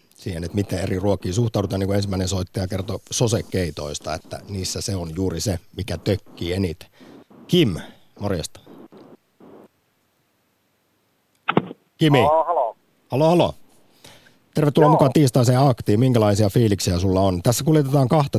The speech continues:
Speaker 1: teemaa nyt rinnakkain. Voidaan puhua omista lapsuuden karvaista,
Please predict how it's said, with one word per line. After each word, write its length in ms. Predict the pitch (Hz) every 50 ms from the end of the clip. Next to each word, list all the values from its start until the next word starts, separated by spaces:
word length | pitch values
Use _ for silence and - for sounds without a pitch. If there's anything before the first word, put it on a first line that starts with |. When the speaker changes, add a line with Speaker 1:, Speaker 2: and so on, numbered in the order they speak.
| -
Speaker 1:
teemaa 460 | - 131 127 120 107 90 92 90 87 90
nyt 320 | 90 87 - - - - -
rinnakkain. 800 | - 110 120 110 104 95 87 - - 113 104 98 92 90 82 - - _ _ -
Voidaan 240 | 110 104 104 98 107
puhua 180 | 127 110 113
omista 500 | 110 120 131 117 95 - - - 87 - - _ _ _ -
lapsuuden 480 | 110 113 113 - - - 98 98 98 87
karvaista, 680 | - 110 110 101 92 92 92 87 82 - - 95 82